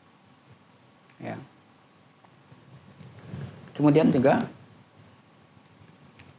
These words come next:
kita perlu berbuat baik kepada tetangga. Kadang-kadang ketika dia bersikap seperti itu, lalu kita tetap baik kepadanya. Contohnya, ketika kita datang dari perjalanan jauh,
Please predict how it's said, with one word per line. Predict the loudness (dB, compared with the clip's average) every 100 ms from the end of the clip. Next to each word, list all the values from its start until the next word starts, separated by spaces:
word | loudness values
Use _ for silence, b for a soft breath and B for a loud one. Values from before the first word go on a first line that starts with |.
| _ _ _ _ -10
kita | -2 -2
perlu | 0 2 2
berbuat | 2 -2 -6
baik | -4 -4 -6
kepada | -6 -6
tetangga. | -6 -8 -6 -8 -12 -20 -20 _ _ _ _ _ _ _ _ _ -20 -20 _
Kadang-kadang | -6 0 0 2 2 2
ketika | 0 -4 -2 0
dia | 2 4 4
bersikap | 2 -2 -6 -6
seperti | -8 -8 -6
itu, | -6 -4 -2 -4 -10 -20 _ _ _ _ _ _ _ _ _ -12 -10 -6
lalu | -2 2 4 4 0 -6
kita | -12 0 0 0
tetap | -4 -4
baik | 0 0 -2 -6
kepadanya. | -4 -2 0 0 -2 -4 -10 -18 -20 _ _ _ _ -20 _ _ _ -20
Contohnya, | -20 -20 -12 -6 -4
ketika | -4 -2 -2
kita | -2 -4
datang | -4 -2 -2
dari | 0 0 -2
perjalanan | -4 -4 -4
jauh, | -2 -2 -2